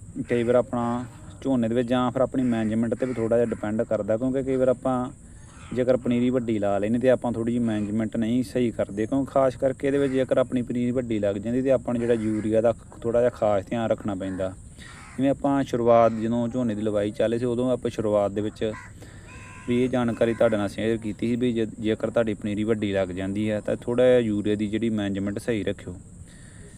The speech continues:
ਜਿੰਨਾ ਕਿਸਾਨ ਵੀਰਾਂ ਨੂੰ ਵੀਡੀਓ ਨਹੀਂ ਦੀ, ਹੁਣ ਦੁਬਾਰਾ ਆਪਾਂ ਦੱਸ ਦਿੰਦੇ ਕਿ ਜਿਹੜੀ ਜੇਕਰ ਆਪਣੀ ਪਨੀਰੀ ਵੱਡੀ ਲਾਉਂਦੇ ਹਾਂ ਆਪਾਂ ਖੇਤ ਦੇ ਵਿੱਚ ਪੈਂਤੀ ਤੋਂ ਚਾਲੀ ਦਿਨ ਦੀ ਹੋ ਜਾਂਦੀ ਆ, ਤਾਂ ਉਹ 'ਤੇ ਆਪਾਂ ਜਿਹੜੀ ਯੂਰੀਆ ਖਾਦ ਹੈ ਉਹ ਲਗਭਗ ਸੱਤ-ਸੱਤ ਦਿਨ ਦੇ ਗੈਪ 'ਤੇ ਆਪਾਂ ਪਾਉਣੀ, ਯਾਨੀ ਕਿ ਕਿਸ਼ਤਾਂ ਆਪਾਂ ਜ਼ਿਆਦੀਆਂ ਕਰ ਦੇਣੀਆਂ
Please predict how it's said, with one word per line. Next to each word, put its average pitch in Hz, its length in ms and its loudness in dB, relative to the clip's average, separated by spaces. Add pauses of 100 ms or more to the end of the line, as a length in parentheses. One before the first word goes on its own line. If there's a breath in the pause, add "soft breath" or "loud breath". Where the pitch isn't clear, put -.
(200 loud breath)
ਜਿੰਨਾ 127 280 0
ਕਿਸਾਨ 123 260 -2
ਵੀਰਾਂ 113 180 0
ਨੂੰ 113 80 0
ਵੀਡੀਓ 110 180 2
ਨਹੀਂ 120 120 0
ਦੀ, 120 80 0
ਹੁਣ 123 200 0
ਦੁਬਾਰਾ 107 300 2
ਆਪਾਂ 113 220 2
ਦੱਸ 95 260 0
ਦਿੰਦੇ 104 220 -4
ਕਿ 120 160 -2
ਜਿਹੜੀ 117 360 0
ਜੇਕਰ 110 300 -2
ਆਪਣੀ 110 260 -2
ਪਨੀਰੀ 107 320 -2
ਵੱਡੀ 107 280 0
ਲਾਉਂਦੇ 95 280 -2
ਹਾਂ 113 60 0
ਆਪਾਂ 104 260 -6 (360)
ਖੇਤ 110 180 -2
ਦੇ 101 60 -2
ਵਿੱਚ 107 120 -2
ਪੈਂਤੀ 104 420 -6
ਤੋਂ 104 120 -4
ਚਾਲੀ 101 280 -2
ਦਿਨ 107 200 -4
ਦੀ 110 100 0
ਹੋ 113 80 0
ਜਾਂਦੀ 98 360 -4
ਆ, 98 80 -4
ਤਾਂ - 520 -16
ਉਹ 135 100 -2
'ਤੇ 151 120 -2
ਆਪਾਂ 135 200 0
ਜਿਹੜੀ 135 180 2
ਯੂਰੀਆ 107 520 2
ਖਾਦ 117 300 2
ਹੈ 123 60 2
ਉਹ 127 220 4
ਲਗਭਗ 113 460 0
ਸੱਤ-ਸੱਤ 107 500 -2
ਦਿਨ 110 180 -2
ਦੇ 113 120 2
ਗੈਪ 101 260 2
'ਤੇ 101 140 -6
ਆਪਾਂ 104 180 0
ਪਾਉਣੀ, 104 340 -4
ਯਾਨੀ 110 180 -2
ਕਿ 117 140 -2
ਕਿਸ਼ਤਾਂ 117 420 -4
ਆਪਾਂ 113 220 0
ਜ਼ਿਆਦੀਆਂ 101 400 0
ਕਰ 104 180 2
ਦੇਣੀਆਂ 113 420 -2